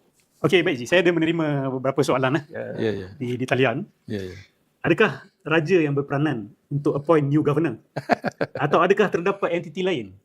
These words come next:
Speaker 2: Eh, okey, okey. Uh, se-, seperti saya sebut tadi, N G O tak berkuasa untuk, uh, membuat apa, reformasi lah.
Speaker 1: Hmm.
Speaker 2: Yang, uh,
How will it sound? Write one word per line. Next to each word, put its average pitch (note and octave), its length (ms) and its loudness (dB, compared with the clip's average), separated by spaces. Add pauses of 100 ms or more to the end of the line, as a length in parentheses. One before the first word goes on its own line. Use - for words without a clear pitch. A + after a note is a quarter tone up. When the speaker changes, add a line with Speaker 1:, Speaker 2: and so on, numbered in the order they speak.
(160)
Speaker 2:
Eh, G2+ 560 -16 (720)
okey, A2 240 2
okey. F#2+ 140 -8 (100)
Uh, A2 320 2 (960)
se-, - 240 -10
seperti C3 320 -2
saya B2+ 160 2
sebut B2+ 160 4
tadi, A2+ 240 0
N A#2+ 240 -2
G A#2 80 -2
O A#2+ 160 2
tak G2+ 240 -2
berkuasa G2 640 -6 (240)
untuk, G2 480 -6
uh, E2+ 240 -14 (160)
membuat G2 320 -6
apa, - 40 -20 (280)
reformasi G#2 480 -4
lah. - 80 -20 (160)
Speaker 1:
Hmm. G#2 160 -4 (320)
Speaker 2:
Yang, B2+ 260 2 (220)
uh, G2+ 560 -12